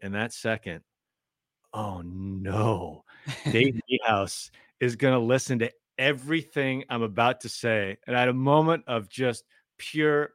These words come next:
Speaker 1: panic. I was terrified. But I do the first segment, I get through it. It was, it was fine. It wasn't great. But Dave turns around, looks at me, "Way to go, kid."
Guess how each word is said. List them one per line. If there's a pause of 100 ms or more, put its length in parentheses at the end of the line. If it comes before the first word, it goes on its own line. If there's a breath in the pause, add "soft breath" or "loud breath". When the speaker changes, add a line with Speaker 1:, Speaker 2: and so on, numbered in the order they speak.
Speaker 1:
panic.
I
was
terrified. (440 loud breath)
But (180 loud breath)
I
do
the
first
segment,
I
get
through
it.
It
was,
it
was
fine.
It
wasn't
great. (460 soft breath)
But
Dave
turns
around,
looks
at
me, (460 loud breath)
"Way
to
go,
kid."